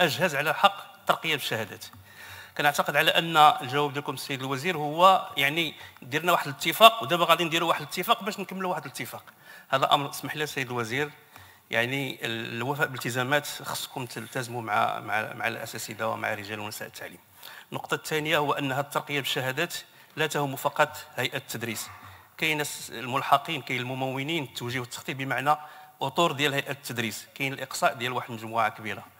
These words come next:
النقطة الثالثة السيد الوزير هو أن هذه المباراة اللي غديروها في يونيو ولا في يوليو غيكون عندنا امتحانات ديال البكالوريا. إلا درتوها في سبتمبر أكتوبر غيكون الدخول المدرسي. فالأحرى على الأقل إلا قدرتوا ديروها في شتنب-، في شهر مارس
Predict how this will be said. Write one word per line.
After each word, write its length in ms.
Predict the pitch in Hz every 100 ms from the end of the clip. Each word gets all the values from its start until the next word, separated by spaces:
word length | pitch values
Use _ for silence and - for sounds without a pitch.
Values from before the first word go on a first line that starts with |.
| - - -
النقطة 280 | 127 143 -
الثالثة 380 | 151 - 156 156
السيد 300 | 147 - 143
الوزير 360 | 135 139 160 143
هو 100 | 143
أن 160 | 143
هذه 120 | 139
المباراة 380 | 127 139 143 143
اللي 100 | 135
غديروها 420 | - 117 120 139
في 120 | 139 143
يونيو 240 | 147 139
ولا 140 | 135
في 120 | 139 143
يوليو 180 | 151
غيكون 280 | 147 147 139
عندنا 160 | 123 139
امتحانات 360 | 139 131 139
ديال 180 | 120 139
البكالوريا. 560 | 127 135 135 120 113 92 - - - -
إلا 120 | 139
درتوها 340 | 139 143 147 147
في 60 |
سبتمبر 440 | - 139 156 135 135
أكتوبر 260 | - 165
غيكون 200 | 147 147
الدخول 320 | 131 123 - 131
المدرسي. 340 | 123 110 - - - -
فالأحرى 460 | - 143 - - 143
على 160 | 127
الأقل 420 | 151 147 - 160 170
إلا 160 | 135 139
قدرتوا 320 | - 139 139
ديروها 340 | 113 135 127
في 80 | 139
شتنب-، 480 | - 135 143 127 -
في 300 | - 135 113 - -
شهر 260 | - 143 135
مارس 400 | 139 170 - -